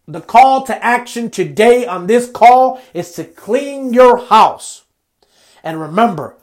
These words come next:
a setback ain't nothing but a setup for a comeback. So trust and believe the process. Start and finish something to completion.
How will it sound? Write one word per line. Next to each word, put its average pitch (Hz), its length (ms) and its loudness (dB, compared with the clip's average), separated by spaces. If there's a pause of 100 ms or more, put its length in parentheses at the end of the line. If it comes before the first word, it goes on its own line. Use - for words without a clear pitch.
a - 120 -12
setback 220 720 0
ain't 180 180 -10
nothing 185 240 -10
but 135 140 -10
a 127 60 -18
setup 214 540 0 (180)
for 143 140 -14
a 113 80 -18
comeback. 170 600 -8 (460)
So 143 220 -16
trust - 680 -2 (140)
and 180 160 -12
believe 185 380 -8
the 202 80 -6
process. 208 800 -4 (420)
Start 254 680 0 (220)
and 180 220 -12
finish 247 480 0
something 165 500 -8 (260)
to 247 220 -10
completion. 220 800 -8